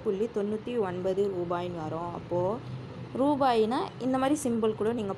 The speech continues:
போடலாம். இது சிம்பிள் போட்டிங்கன்னா ரூபாயை குறிக்கும். அதனால எட்நூத்தி ஒன்பது புள்ளி தொண்ணூத்தி ஒன்பது. ஃபர்ஸ்ட்டுக்கு ஆன்சர் இதுதான். அதுக்கப்புறம் ரெண்டாவது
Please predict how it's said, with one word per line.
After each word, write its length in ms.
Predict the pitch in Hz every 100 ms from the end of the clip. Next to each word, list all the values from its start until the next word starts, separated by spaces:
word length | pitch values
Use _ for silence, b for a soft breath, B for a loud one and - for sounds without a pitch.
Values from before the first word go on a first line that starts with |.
| -
போடலாம். 380 | 208 196 240 294
இது 140 | 208 202 202
சிம்பிள் 300 | - 233 262 254
போட்டிங்கன்னா 340 | 214 208 262 240
ரூபாயை 380 | 226 214 190 185
குறிக்கும். 360 | 196 180 - - B B B
அதனால 320 | 220 220 220 214 202
எட்நூத்தி 400 | 247 262 - 277 226
ஒன்பது 460 | 196 208 220 208 277 - - - - -
புள்ளி 260 | 220 240 339 233
தொண்ணூத்தி 380 | 214 214 220 262 214
ஒன்பது. 460 | 185 180 175 175 165 -
ஃபர்ஸ்ட்டுக்கு 400 | 233 - 233 254 214
ஆன்சர் 340 | 196 220 214
இதுதான். 300 | 180 170 226 -
அதுக்கப்புறம் 420 | 226 240 240 254 208
ரெண்டாவது 360 | 190 208 208